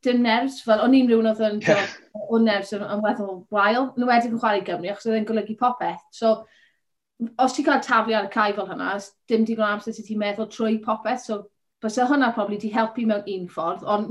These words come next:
Speaker 1: ie, yn, yn gorfforol, mae hwnna'n anodd, a wedyn i roi yn erbyn oedd rhaid fi mynd wedyn lan yn erbyn De Bruyne,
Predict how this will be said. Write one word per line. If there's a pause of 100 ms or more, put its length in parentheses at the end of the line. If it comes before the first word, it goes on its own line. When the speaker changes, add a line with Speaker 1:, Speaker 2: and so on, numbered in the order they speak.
Speaker 1:
ie,
yn, (400)
yn (240)
gorfforol, (500)
mae
hwnna'n
anodd,
a
wedyn (500)
i
roi (260)
yn
erbyn
oedd
rhaid
fi
mynd
wedyn
lan
yn
erbyn
De
Bruyne,